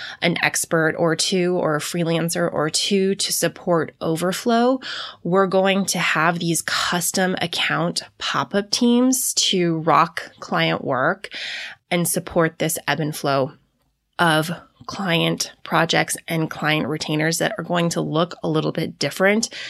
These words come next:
in the years ahead. So what does this really mean for agencies? So there are a couple of things. They are going to need to become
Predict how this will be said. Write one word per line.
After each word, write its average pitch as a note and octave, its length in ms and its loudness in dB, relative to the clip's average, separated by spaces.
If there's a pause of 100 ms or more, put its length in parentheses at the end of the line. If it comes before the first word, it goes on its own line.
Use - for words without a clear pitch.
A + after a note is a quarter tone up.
(320)
in E3+ 140 4
the E3+ 80 4
years D3+ 300 2
ahead. - 400 0 (800)
So G#3+ 540 2 (220)
what B3 240 2
does C#4 180 2
this G3+ 280 2 (100)
really F3 680 2
mean D#3 280 4
for - 200 -6
agencies? D#3+ 800 -2 (160)
So F#3 340 2 (380)
there G#3+ 240 6
are G#3 180 6
a G3+ 60 2
couple A3+ 640 0
of G#3 80 0
things. C3 520 -4 (640)
They G#3 340 4 (300)
are F3 520 4 (280)
going G3+ 320 2
to B3+ 160 2
need F#3+ 240 4
to F3+ 80 0
become E3+ 440 2